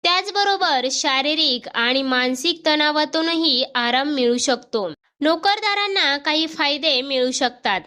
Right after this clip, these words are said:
नोकरी बदलण्याचा विचार मात्र मीन राशींच्या व्यक्ती करत असाल, तर या काळामध्ये तसं करणं देखील फायदेशीर ठरू शकतं. कुटुंबासोबत चांगला वेळ जाईल. धार्मिक कामात सुद्धा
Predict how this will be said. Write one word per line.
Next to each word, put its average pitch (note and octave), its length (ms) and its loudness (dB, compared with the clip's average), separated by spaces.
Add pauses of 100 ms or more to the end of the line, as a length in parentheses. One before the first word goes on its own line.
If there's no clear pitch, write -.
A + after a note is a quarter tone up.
(540)
नोकरी E4 420 2
बदलण्याचा F#4+ 600 0
विचार D#4+ 440 0
मात्र E4+ 480 2
मीन C#4+ 300 0
राशींच्या D4+ 500 0
व्यक्ती C#4+ 340 0
करत C#4 440 0
असाल, D4 440 0 (100)
तर B3+ 80 0
या B3 260 2
काळामध्ये C4 720 0 (160)
तसं B3+ 280 0
करणं D#4 400 0
देखील D#4 400 0
फायदेशीर C4 680 0 (520)
ठरू C#4+ 260 0
शकतं. A#3+ 520 -4 (420)
कुटुंबासोबत G4+ 1080 0
चांगला D4 340 0
वेळ C#4+ 280 2
जाईल. A#3 380 -2 (340)
धार्मिक E4+ 520 0
कामात G4 320 0
सुद्धा D#4 640 -2